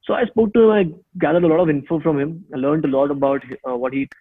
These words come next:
and the key point, what he also told was, you know, he recommended, uh, software like Slack or Microsoft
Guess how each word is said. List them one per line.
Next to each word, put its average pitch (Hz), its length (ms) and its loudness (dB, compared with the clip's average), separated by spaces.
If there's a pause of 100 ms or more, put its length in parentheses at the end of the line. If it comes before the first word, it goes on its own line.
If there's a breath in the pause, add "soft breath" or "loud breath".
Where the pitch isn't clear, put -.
(120)
and 170 200 -4
the 185 60 -2
key 208 200 0
point, 214 260 2
what 190 140 2
he 196 100 2
also 175 220 0
told 175 260 2
was, 170 220 2
you 151 60 0
know, 156 160 0
he 151 360 2
recommended, 160 640 2 (100)
uh, 127 280 0
software 143 320 0
like 156 260 2
Slack 147 460 0
or 139 260 0
Microsoft 127 440 -8